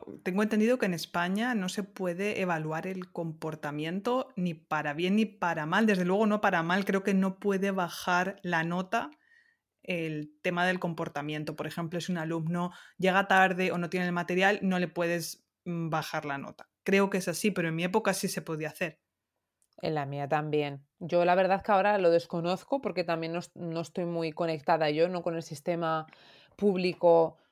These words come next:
Speaker 2: eh, de la enseñanza reglada, pero es que al final, claro, es algo también tan difícil, digo, ¿no? de gestionar, porque al final siempre dentro de una clase, pues,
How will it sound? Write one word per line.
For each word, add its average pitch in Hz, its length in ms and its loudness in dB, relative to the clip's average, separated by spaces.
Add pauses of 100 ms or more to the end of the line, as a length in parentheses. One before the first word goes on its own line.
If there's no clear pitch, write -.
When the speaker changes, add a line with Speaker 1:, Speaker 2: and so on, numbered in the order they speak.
(360)
Speaker 2:
eh, 165 220 8
de 160 100 6
la 156 100 4
enseñanza 170 440 0
reglada, 180 520 4 (400)
pero 180 600 8
es 226 140 -2
que 220 60 8
al 196 80 6
final, 202 540 2 (540)
claro, 240 280 10
es 175 120 6
algo 294 240 6
también 226 540 4
tan 226 360 6
difícil, 196 920 6 (440)
digo, 175 460 2
¿no? 185 140 0
de 233 100 4
gestionar, 190 720 0
porque 175 500 6 (760)
al 202 160 10
final 196 380 2
siempre 254 480 2
dentro 233 300 4
de 240 60 2
una 240 240 0
clase, 262 380 2
pues, 185 440 6